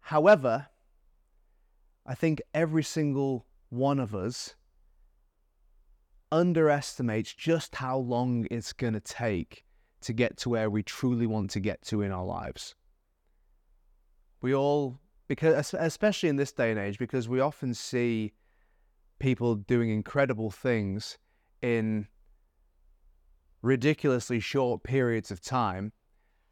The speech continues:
and we look at that and go, "Oh, amazing, I can do this in a couple of months, or I can completely transform my life in, like, in a year."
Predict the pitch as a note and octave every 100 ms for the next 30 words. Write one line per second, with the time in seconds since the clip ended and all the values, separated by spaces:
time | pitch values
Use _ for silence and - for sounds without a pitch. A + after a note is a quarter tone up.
0 | _ _ - B2 C#3+ F3 - B2 A#2+ A2+
1 | A#2+ D#3 D#3+ D3+ F3 D#3+ B2 A#2 B2 C3
2 | C#3 B2 A2+ A#2+ G#2+ G#2 C3 A2+ G#2+ A2+
3 | G#2+ - - A2+ A#2+ A#2 G#2+ F#2+ A#2 B2
4 | A2+ G2 A#2 A#2 - A#2 A2 G#2 G#2 G#2
5 | G2+ G2+ F#2+ F#2+ F2+ - _ _ _ _
6 | _ _ _ _ _ - A2+ G2+ A#2 A2+
7 | B2 G#2+ D#2+